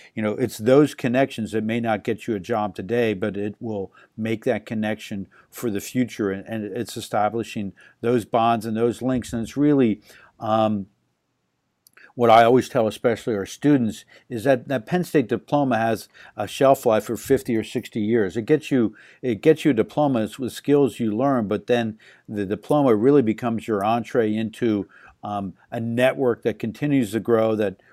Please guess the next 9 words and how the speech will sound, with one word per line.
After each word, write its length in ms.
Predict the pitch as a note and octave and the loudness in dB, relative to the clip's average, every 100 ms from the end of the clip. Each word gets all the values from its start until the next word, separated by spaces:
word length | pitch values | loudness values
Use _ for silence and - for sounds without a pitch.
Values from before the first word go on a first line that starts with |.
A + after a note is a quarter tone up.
| _ | _
really 240 | A2+ C3 A#2+ | -2 0 2
does 300 | G#2 B2 A2 | 2 2 0
hire 540 | - A#2+ B2 A#2+ A#2+ | -4 2 2 4 2
and, 280 | A2 G2+ A2 _ _ - | 0 -4 -8 _ _ -12
and 160 | A2+ | -10
support 440 | - A2+ - C3 A#2 | -8 -8 -2 0 0
and 120 | G#2 | -2
provide 400 | G#2+ G2+ G#2 A2 | -2 4 4 4
advice, 640 | G#2 F#2+ G#2+ A2 G2+ - | -2 2 2 2 -2 -8